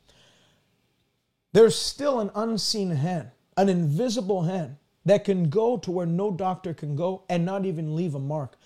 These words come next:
God is the manufacturer of mankind, and he has spare parts. Whatever can't be cured in your body,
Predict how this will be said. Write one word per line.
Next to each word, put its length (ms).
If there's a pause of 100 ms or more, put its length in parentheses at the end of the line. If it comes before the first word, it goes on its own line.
(560)
God 480 (380)
is 260
the 240
manufacturer 1200
of 160
mankind, 680 (640)
and 160
he 200
has 280
spare 400
parts. 560 (340)
Whatever 440
can't 320
be 120
cured 400
in 120
your 100
body, 440